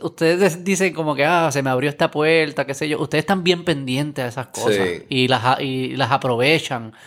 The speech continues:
Speaker 1: Y dicen que sí. Y se exponen pa' que surjan.
Speaker 2: Sí.
Speaker 1: No es como que te llegó un email de, de, de
Speaker 2: <laughs>
Speaker 1: Dios que dice, "Mira, Jo-, Jo-, mañana te va a contactar esta",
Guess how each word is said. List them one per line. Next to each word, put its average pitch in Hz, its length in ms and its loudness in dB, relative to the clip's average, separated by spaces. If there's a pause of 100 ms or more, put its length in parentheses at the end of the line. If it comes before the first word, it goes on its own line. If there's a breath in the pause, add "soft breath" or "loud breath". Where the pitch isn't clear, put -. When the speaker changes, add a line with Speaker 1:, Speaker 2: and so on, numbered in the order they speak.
(200 loud breath)
Speaker 1:
Y 135 520 0
dicen 135 340 0
que 151 120 0
sí. 151 600 0 (300 loud breath)
Y 131 800 -4
se 143 120 0
exponen 156 640 2
pa' 131 120 0
que 123 120 -4
surjan. 139 640 -2
Speaker 2:
Sí. - 220 -12
Speaker 1:
No 160 60 2
es 156 60 0
como 202 240 2
que 160 300 0 (360 soft breath)
te 160 120 0
llegó 151 280 2
un 165 120 0
email 156 460 -2
de, 139 260 0
de, 127 360 2
de 156 160 4
Speaker 2:
<laughs> 131 80 0
Speaker 1:
Dios 156 180 4
que 151 120 -4
dice, 147 240 -2
"Mira, 160 240 0
Jo-, 165 280 -6
Jo-, 131 280 -14
mañana 127 460 0
te 185 100 4
va 175 80 6
a - 20 4
contactar 175 560 -2
esta", 170 200 -4